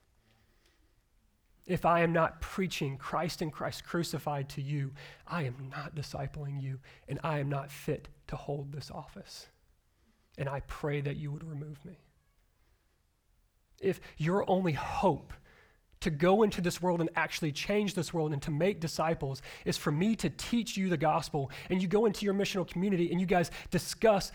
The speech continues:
the gospel and practice scenarios where you can share the gospel with your lost friends, and you go into a D N A and you read scripture together and you pray and you hold each other accountable to going, that is what it's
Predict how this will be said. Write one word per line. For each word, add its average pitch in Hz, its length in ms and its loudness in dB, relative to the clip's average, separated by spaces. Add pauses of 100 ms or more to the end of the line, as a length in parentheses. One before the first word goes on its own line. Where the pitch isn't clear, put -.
(120)
the 170 120 2
gospel 180 460 6
and 170 120 0
practice 208 400 4
scenarios 185 560 4
where 185 120 4
you 180 100 4
can 160 160 0
share 208 400 4
the 190 80 4
gospel 160 440 2
with 156 140 2
your 160 100 2
lost 170 400 2 (200)
friends, 143 800 2 (220)
and 208 140 4
you 208 60 2
go 240 160 8
into 220 180 4
a 196 60 6
D 214 180 6
N 208 80 4
A 202 260 6
and 185 120 4
you 196 160 4
read 214 420 4
scripture - 560 2
together 175 560 4
and 156 240 2 (180)
you 185 140 4
pray 226 480 6
and 214 100 6
you 202 80 4
hold 214 240 4
each - 140 -2
other 190 160 4
accountable 196 540 2
to 156 160 -4
going, 156 600 4 (260)
that 240 180 10
is 196 120 8
what 214 220 8
it's 202 160 8